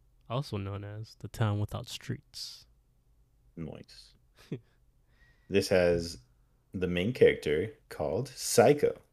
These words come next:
Speaker 1: Yep. That's
Speaker 2: Right?
Speaker 1: it.
Speaker 2: Love that name.
Speaker 1: <laughs>
Speaker 2: Beautiful name.
Speaker 1: S A I K O. Psycho.
Speaker 2: Psycho. Probably a traditional Japanese name. But, you know, in English, it sounds like the word psycho.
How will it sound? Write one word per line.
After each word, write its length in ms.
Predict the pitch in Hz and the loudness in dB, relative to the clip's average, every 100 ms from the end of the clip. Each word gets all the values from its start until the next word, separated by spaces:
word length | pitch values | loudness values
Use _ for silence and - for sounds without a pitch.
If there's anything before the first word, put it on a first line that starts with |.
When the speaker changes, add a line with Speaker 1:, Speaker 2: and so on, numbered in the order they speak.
| _ _ | _ _
Speaker 1:
Yep. 220 | - 107 135 _ _ _ _ _ _ | -16 -14 -14 _ _ _ _ _ _
That's 200 | - 90 135 | -8 -6 -4
Speaker 2:
Right? 80 | |
Speaker 1:
it. 80 | 135 | -4
Speaker 2:
Love 220 | 78 85 | 0 0
that 180 | 78 60 | 0 -4
name. 560 | 50 - - - 226 139 120 | -6 -14 -12 2 2 2 -4
Speaker 1:
<laughs> 100 | - | -8
Speaker 2:
Beautiful 400 | 85 76 - - | -6 -6 -8 -10
name. 220 | 65 95 - _ _ - | -10 -10 -18 _ _ 0
Speaker 1:
S 300 | 123 135 - 131 | 2 2 -2 -4
A 260 | 120 117 131 | -2 -2 -2
I 300 | 110 107 110 | -2 -2 -4
K 280 | - 104 101 | -4 -6 -6
O. 220 | 104 104 113 _ _ _ - | -10 -14 -18 _ _ _ -8
Psycho. 300 | - - 110 | -6 -6 -8
Speaker 2:
Psycho. 440 | - 73 - 69 - _ _ _ _ _ _ _ _ _ _ _ _ _ _ | -4 -2 -4 -10 -12 _ _ _ _ _ _ _ _ _ _ _ _ _ _
Probably 280 | 104 104 101 | 2 4 4
a 40 | |
traditional 520 | 98 95 90 - 82 85 | 4 2 0 -2 -6 -8
Japanese 440 | - - 101 95 | -10 -14 -14 -14
name. 120 | - - _ - | -16 -20 _ 4
But, 280 | 117 120 | 6 4
you 120 | - 98 | -2 -8
know, 160 | 101 - | -8 -8
in 180 | 90 98 | -6 -6
English, 460 | 92 90 104 - - | -6 -10 -12 -14 -14
it 80 | |
sounds 260 | - 87 80 | -6 -4 -2
like 140 | 78 | -2
the 80 | - | -2
word 180 | 85 92 | -4 -4
psycho. 320 | - - - | -6 -10 -10